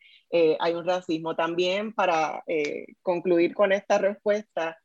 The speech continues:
lo que está ocurriendo particularmente en Estados Unidos en contra de las personas asiáticas, ¿verdad?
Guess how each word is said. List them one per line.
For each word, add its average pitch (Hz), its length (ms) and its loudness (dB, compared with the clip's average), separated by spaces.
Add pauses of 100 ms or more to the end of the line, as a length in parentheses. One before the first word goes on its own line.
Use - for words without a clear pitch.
(220)
lo 175 180 2
que 185 80 -2
está 180 160 0
ocurriendo 202 460 -2
particularmente 180 600 -4
en 180 80 -4
Estados 170 440 -2
Unidos 185 440 2
en 170 120 -4
contra 160 240 0
de 175 40 2
las 175 140 -4
personas 165 360 -4
asiáticas, 170 760 0
¿verdad? 170 320 -4